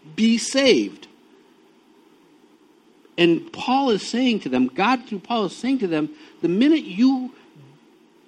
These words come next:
believe that you have to have some righteousness of your own,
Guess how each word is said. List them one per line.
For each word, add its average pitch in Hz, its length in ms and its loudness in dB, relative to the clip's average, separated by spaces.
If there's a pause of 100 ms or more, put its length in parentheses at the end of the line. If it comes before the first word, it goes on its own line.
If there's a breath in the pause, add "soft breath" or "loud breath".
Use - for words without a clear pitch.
(160)
believe 190 400 4
that - 220 -6
you 240 160 2
have 240 280 0
to 208 80 -2
have 196 240 -2
some 226 320 -2
righteousness 196 580 -2
of 165 120 -4
your 165 160 2
own, 220 340 0